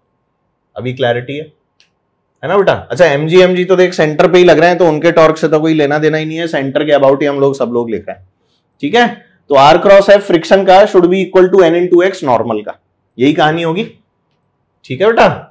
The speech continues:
R cross F किसका बेटा? friction का should be equal to N into X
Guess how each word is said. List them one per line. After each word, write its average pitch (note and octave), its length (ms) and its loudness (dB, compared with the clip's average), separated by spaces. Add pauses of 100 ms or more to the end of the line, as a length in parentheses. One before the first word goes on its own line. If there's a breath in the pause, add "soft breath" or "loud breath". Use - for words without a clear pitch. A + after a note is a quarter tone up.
R - 180 -2
cross E3 280 -2
F E3+ 180 0
किसका E3+ 260 -2
बेटा? F3+ 200 0
friction F3+ 400 -4
का F3 140 4 (280)
should D#3 220 -4
be F3 140 2
equal F#3 460 -2
to F3 60 -2 (460 soft breath)
N F3 180 0
into F#3+ 280 4
X - 240 0